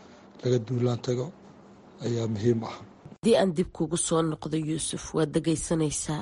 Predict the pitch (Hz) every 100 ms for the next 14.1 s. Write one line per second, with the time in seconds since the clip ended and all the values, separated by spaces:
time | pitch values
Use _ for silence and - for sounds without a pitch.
0 | - 165 156 156 170 160 156 165 156 147
1 | 147 - 147 151 151 147 147 - - -
2 | - - - - 180 175 180 160 160 -
3 | 160 151 - 165 - - 139 - - 147
4 | 147 175 160 147 143 147 156 143 - 160
5 | - - 277 - - 160 147 139 170 160
6 | 156 156 156 139 - - - - 143 -
7 | 151 - - - - - - - 156 151
8 | 147 139 - - - - - 95 - -
9 | - - - 156 160 160 - 160 - 156
10 | 156 156 151 156 - - 160 165 - -
11 | - - 156 151 160 - - - - 156
12 | 156 139 160 151 143 156 - - 151 156
13 | - - 156 - - 226 180 160 156 156
14 | 151